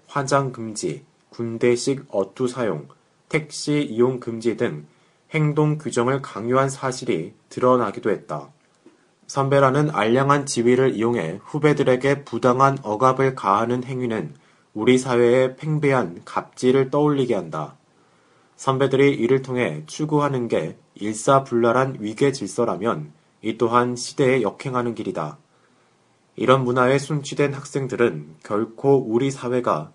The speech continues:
기대하는 인재도 지성인도 아닐 것이다. 잘못된 전통을 비판 없이 답습하는 학생들도 문제지만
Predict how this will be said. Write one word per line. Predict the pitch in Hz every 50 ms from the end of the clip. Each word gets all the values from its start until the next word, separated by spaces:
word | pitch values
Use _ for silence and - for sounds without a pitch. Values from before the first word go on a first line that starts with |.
| _ -
기대하는 | - - 113 - 120 117 113 113 120 127 131 127 -
인재도 | - 117 120 123 120 135 127 123 85 78 76 - _ _ _ _ _ _ -
지성인도 | - 107 98 98 120 120 120 113 104 98 120 127 120
아닐 | - 95 95 110 107 -
것이다. | - 92 - - - 78 71 71 71 _ _ _ _ _ _ _ _ _ _ _ _ _ _ _ _ _ -
잘못된 | - - 117 120 127 131 131 - 143 135 135
전통을 | 131 131 123 120 120 120 135 127 135 139 131
비판 | 135 120 113 - - 139 120
없이 | 104 104 - - - 131 95 85 95 - -
답습하는 | - 101 - - - - 143 135 139 - 127 120 117 131 135
학생들도 | 131 - - - - - 151 139 127 120 123 107 101 123 120
문제지만 | 120 - 107 110 104 113 104 - - 90 95 87 78 -